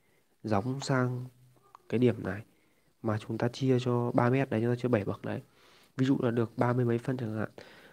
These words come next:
hay bao nhiêu phân đấy, là chúng ta chỉ đo điểm này,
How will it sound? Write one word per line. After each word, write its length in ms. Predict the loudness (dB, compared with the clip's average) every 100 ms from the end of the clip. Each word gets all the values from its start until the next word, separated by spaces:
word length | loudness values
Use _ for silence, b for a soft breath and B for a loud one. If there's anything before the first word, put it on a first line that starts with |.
| B
hay 120 | 2
bao 120 | 4
nhiêu 140 | 4 2
phân 220 | -2 -2
đấy, 220 | -2 -4 b b -10
là 100 | -4
chúng 140 | -2
ta 100 | 0 -2
chỉ 80 | -4 -2
đo 380 | 2 2 2 -4 -14 _ _
điểm 200 | -8 -8 -6
này, 200 | -10 -10